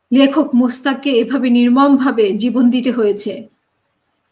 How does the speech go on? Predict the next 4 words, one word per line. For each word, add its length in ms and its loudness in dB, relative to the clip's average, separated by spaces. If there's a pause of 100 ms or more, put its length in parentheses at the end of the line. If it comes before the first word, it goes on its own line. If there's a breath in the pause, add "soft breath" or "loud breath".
(160)
তাও 300 4
জেলে 640 2 (240)
থেকে 320 0
অত্যাচারে। 840 -2